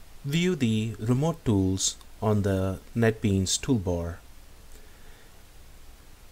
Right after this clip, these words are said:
Then click on Manage Hosts to add the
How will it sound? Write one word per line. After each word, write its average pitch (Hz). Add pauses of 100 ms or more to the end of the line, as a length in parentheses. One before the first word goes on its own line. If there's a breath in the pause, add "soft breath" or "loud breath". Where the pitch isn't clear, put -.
(160)
Then 117 (220)
click -
on 120
Manage 135
Hosts - (1200)
to 127
add 120
the 113